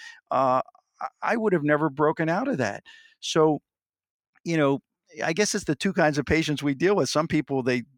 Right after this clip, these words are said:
they're afraid to move. They don't wanna do anything. There's others that wanna just blast through it and do crazy stuff, even with their ailments. So, eh, that's why you have to individualize a lot of this. You, you see what the mindset of that person is and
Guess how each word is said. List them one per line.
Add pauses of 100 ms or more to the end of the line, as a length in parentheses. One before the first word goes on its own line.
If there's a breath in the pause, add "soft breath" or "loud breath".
they're
afraid
to
move.
They
don't
wanna
do
anything.
There's
others
that
wanna
just
blast
through
it
and
do
crazy
stuff,
even (300 loud breath)
with
their
ailments.
So, (540 loud breath)
eh,
that's
why
you
have
to
individualize
a
lot
of
this.
You,
you
see
what
the
mindset
of
that
person
is
and